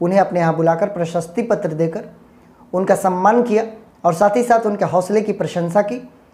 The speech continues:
और ऐसा उम्मीद जताया कि अन्य जो व्यक्ति हैं जो कि कोरोना से रिकवरी करके घर पे लौट चुके हैं, वो भी अपने प्लाज्मा को डोनेट करें ताकि अन्य लोगों का भी इलाज संभव हो सके। तो यह हमारे बक्सर ज़िले का कुल अपडेट है।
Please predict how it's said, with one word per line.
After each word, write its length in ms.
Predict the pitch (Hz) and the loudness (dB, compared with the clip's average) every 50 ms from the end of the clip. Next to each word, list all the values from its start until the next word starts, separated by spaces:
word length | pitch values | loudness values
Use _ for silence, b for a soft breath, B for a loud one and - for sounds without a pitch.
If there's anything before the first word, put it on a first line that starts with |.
| b b b | b b b
और 340 | 170 185 208 220 - - - | 4 4 4 4 2 -2 0
ऐसा 500 | 226 208 208 208 240 226 226 226 226 - - - - - | 2 2 2 4 4 4 4 4 2 -4 -12 -10 -4 -2
उम्मीद 320 | 185 190 220 254 285 214 | 2 4 4 4 4 4
जताया 380 | 185 226 226 220 202 208 214 226 | 4 2 4 6 6 6 6 6
कि 160 | 220 226 214 226 226 - 233 | 4 4 0 -2 -2 0 2
अन्य 420 | 247 262 269 269 247 226 233 - - | 4 4 6 6 4 4 2 0 -2
जो 140 | 165 190 185 | 0 2 4
व्यक्ति 340 | 190 202 202 202 - 233 220 | 4 4 4 2 2 0 2
हैं 100 | 226 220 | 2 2
जो 100 | 208 180 | 0 0
कि 100 | 185 175 | -2 -4
कोरोना 460 | - 180 175 170 175 180 190 196 196 | -4 0 0 2 2 2 2 2 2
से 280 | 190 - 196 196 190 B B B B B | 0 -2 -4 -4 -4 B B B B B
रिकवरी 480 | 175 170 185 185 185 185 175 180 202 208 | 2 2 2 4 4 2 4 4 2 2
करके 320 | 208 190 175 175 175 180 | 2 2 2 2 0 -4
घर 160 | 147 131 156 | -2 -2 -2
पे 140 | 156 - 196 | 0 2 2
लौट 220 | 185 170 156 151 151 | 2 4 2 0 -2
चुके 220 | - 160 - 170 | -6 -8 -6 -6
हैं, 100 | 175 180 | -6 -4
वो 140 | 160 156 156 | -2 -2 -2
भी 100 | 156 180 | 0 -2
अपने 200 | 185 180 165 160 | -2 -2 -4 -6
प्लाज्मा 460 | 160 160 151 147 147 135 139 160 160 | -4 -4 -2 -2 -4 -4 -4 -6 -4
को 140 | 165 - 165 | -4 -4 -4
डोनेट 360 | 143 143 143 156 170 165 170 | -4 -4 -4 -4 -4 -6 -6
करें 200 | - 185 190 190 | -6 -8 -6 -6
ताकि 260 | - 165 160 - 165 | -6 -8 -6 -6 -8
अन्य 260 | - - 170 185 185 | -8 -8 -6 -6 -6
लोगों 260 | 165 151 151 147 156 160 | -4 -4 -4 -4 -6 -6
का 140 | - 170 | -6 -6
भी 160 | 156 160 - - - | -6 -6 -8 -8 -6
इलाज 360 | 170 151 147 147 151 139 - b b b b b | -6 -6 -6 -8 -10 -12 -16 b b b b b
संभव 320 | - 202 185 170 175 156 | -2 -2 0 0 0 -4
हो 100 | 135 123 | -4 -6
सके। 280 | - - 135 - - 151 - - - - _ _ _ _ _ _ _ _ _ _ _ _ _ _ b b b b b b b b | -10 -14 -16 -16 -16 -16 -18 -18 -20 -20 _ _ _ _ _ _ _ _ _ _ _ _ _ _ b b b b b b b b
तो 60 | 214 | 2
यह 160 | 214 226 247 233 | 4 4 6 6
हमारे 180 | 240 247 247 | 6 6 6
बक्सर 340 | 208 214 202 - - 226 214 | 6 4 2 2 4 4 4
ज़िले 220 | 202 220 214 226 | 4 4 4 4
का 120 | 226 233 226 | 4 4 2
कुल 240 | 226 - 220 214 208 | 2 2 2 4 4
अपडेट 440 | 208 208 185 160 185 190 185 190 | 4 2 2 2 2 2 2 2
है। 160 | 220 220 - | -4 -8 -8